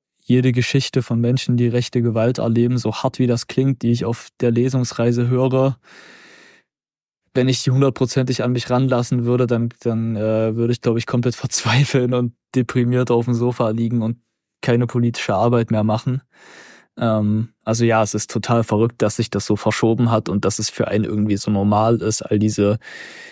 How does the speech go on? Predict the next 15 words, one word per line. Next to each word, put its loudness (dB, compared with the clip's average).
Geschichten 0
und 0
Bedrohungssituationen 0
zu 0
hören, 2
auch -2
aktuell, 0
wo 0
irgendwie 0
Kommunalpolitiker 2
in 0
Stress -2
bekommen, 0
wenn 2
sie 2